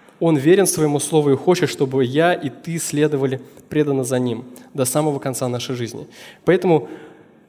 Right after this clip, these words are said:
приходи к Иисусу в молитве и проси Его изменить твою жизнь. Проси Его, как псалмопевец:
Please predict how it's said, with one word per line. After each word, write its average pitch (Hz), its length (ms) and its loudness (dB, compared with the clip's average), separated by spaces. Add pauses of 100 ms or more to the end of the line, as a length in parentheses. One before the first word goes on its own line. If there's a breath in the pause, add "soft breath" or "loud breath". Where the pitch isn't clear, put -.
приходи 185 340 0
к 208 100 -4
Иисусу 196 360 0
в 151 40 0
молитве 147 540 0 (260)
и 147 80 -4
проси 143 400 0
Его 156 220 2
изменить 143 300 -4
твою 127 180 -6
жизнь. 120 300 -10 (680 soft breath)
Проси 151 340 0
Его, 196 140 4
как 160 180 0
псалмопевец: 143 800 0